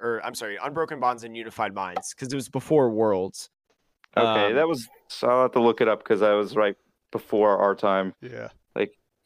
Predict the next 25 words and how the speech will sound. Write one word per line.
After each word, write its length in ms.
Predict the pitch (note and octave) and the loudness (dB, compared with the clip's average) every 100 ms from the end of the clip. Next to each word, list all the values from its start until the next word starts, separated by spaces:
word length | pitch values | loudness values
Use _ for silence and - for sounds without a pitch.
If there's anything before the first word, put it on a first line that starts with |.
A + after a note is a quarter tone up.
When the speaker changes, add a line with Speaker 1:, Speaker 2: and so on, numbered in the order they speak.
| _ - | _ -14
Speaker 2:
let's 140 | E2+ - | -14 -2
Speaker 1:
Yeah, 160 | C#3 B2+ | 0 2
I 120 | C#3+ | 0
Speaker 2:
see. 0 | |
Speaker 1:
think 320 | - A#3+ A#3 D#3+ | 0 -2 -2 -4
Unbroken 480 | E3+ D3+ D#3+ D#3 | 0 0 0 -2
Bonds 300 | B2 B2+ B2+ | -2 -2 -4
and 140 | A#2+ A#2 | -10 -12
Unified 400 | A#2+ A#2 A#2 A2 | -14 -6 -6 -4
Minds 360 | A2 G#2+ G2+ | -6 -6 -10
were 160 | G#2+ G#2+ | -12 -12
right 400 | G2+ A#2 B2+ A#2+ | -6 -2 -2 -2
next 320 | A2 A2 - | -8 -8 -10
to 160 | - G#2 | -10 -10
each 220 | G2 - | -10 -8
other 440 | G#2+ G2 F#2+ F2+ | -6 -6 -8 -8
in 520 | - F#2+ G#2 G2+ F#2+ - _ | -10 -12 -12 -14 -18 -20 _
release. 720 | F2+ G2+ F#2+ F#2 D#2+ - - - _ _ _ | -14 -10 -8 -8 -10 -10 -12 -14 _ _ _
But 220 | - C3 B2 | -2 0 2
Speaker 2:
Mm-hmm. 20 | |
Speaker 1:
anyways, 560 | D#3+ D3+ B2 G2+ - _ _ _ _ _ | 0 0 -2 -6 -10 _ _ _ _ _
during 360 | C3+ G3+ A#3 G3+ | -4 0 0 0
that 180 | E3+ D3+ | -2 -2
time, 280 | D3+ C#3 C3 | -2 -2 -2
like, 200 | A#2 | -4